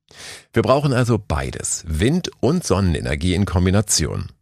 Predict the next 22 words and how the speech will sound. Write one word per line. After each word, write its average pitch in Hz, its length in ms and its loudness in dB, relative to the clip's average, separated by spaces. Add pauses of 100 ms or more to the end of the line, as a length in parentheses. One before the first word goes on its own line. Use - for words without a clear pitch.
Und 85 160 0
zudem 117 360 0
die 117 120 -2
ganze 143 320 0
Infrastruktur, 95 840 0
die 98 140 2
damit 95 280 2
zusammenhängt. 117 760 -2 (240)
Denn - 120 -6
es - 140 -4
nützt 135 260 2
nichts, 104 360 0
wenn 98 180 4
immer 95 220 2
mehr 101 260 2
Solaranlagen 98 800 2 (100)
und 131 240 0
Windräder 98 560 -2
immer 107 220 4
mehr 90 180 2
Strom 98 320 0
produzieren, 85 600 0